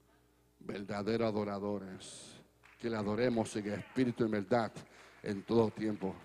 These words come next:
Gracias, papá. Aleluya. Hay otro tema aquí. Porque es que no puedo predicar mucho. Tengo que tocar, adorar a mi Dios.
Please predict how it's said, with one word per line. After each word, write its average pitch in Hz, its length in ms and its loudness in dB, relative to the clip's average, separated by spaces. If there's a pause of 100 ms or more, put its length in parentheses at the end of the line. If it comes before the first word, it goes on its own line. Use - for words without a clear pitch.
Gracias, 87 340 -8
papá. - 240 -14 (1600)
Aleluya. 110 640 0 (1160)
Hay 113 160 2
otro 127 240 4
tema 131 300 2
aquí. 135 340 -2 (400)
Porque 95 220 -10
es 98 60 -12
que 117 240 -6 (260)
no 110 100 -4
puedo 131 220 0
predicar 135 340 -2
mucho. 160 300 0 (1300)
Tengo 104 140 -4
que 110 80 -8
tocar, 123 340 -4 (640)
adorar 104 280 -4
a - 20 -4
mi 117 120 -4
Dios. 151 460 -4